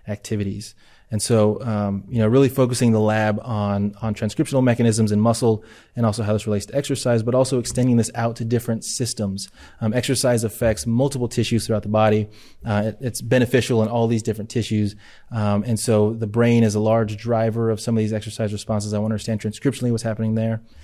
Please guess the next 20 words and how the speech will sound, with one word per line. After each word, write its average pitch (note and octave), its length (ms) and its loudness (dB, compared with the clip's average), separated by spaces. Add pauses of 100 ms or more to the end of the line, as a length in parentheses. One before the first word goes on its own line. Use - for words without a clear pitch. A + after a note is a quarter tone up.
(220)
And A#2+ 180 4
then A2 160 4
the G#2 80 2
gut, D3 320 2
I C3 140 -2
have C3+ 160 0
ulcerative B2+ 300 -4
colitis. B2+ 520 -2 (380)
Um, G#2+ 360 2
it's G#2 140 -2
a A2+ 40 0
really A#2 200 4
terrible A2+ 480 4
disease, A#2 460 2
so A#2 80 0
I'd G#2+ 60 2
really A#2+ 180 4
like A2+ 140 4
to G2+ 80 -8
understand, G#2+ 640 -2